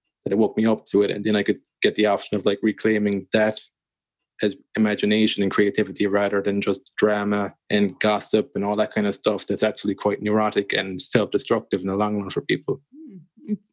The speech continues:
Speaker 2: it's interesting that you say that. So fr-, from what I understood right now,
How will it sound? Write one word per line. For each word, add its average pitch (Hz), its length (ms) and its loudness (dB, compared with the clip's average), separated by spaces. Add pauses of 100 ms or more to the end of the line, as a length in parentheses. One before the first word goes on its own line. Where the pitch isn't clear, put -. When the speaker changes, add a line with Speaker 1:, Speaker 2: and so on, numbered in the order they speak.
Speaker 2:
it's 180 140 -6
interesting 262 440 2
that 165 100 2
you 175 80 6
say 180 260 2
that. 170 380 2
So 202 380 2 (760)
fr-, 220 80 -2 (100)
from 233 300 6 (160)
what 214 180 4
I 208 140 2
understood 202 520 2
right 170 220 4
now, 170 460 4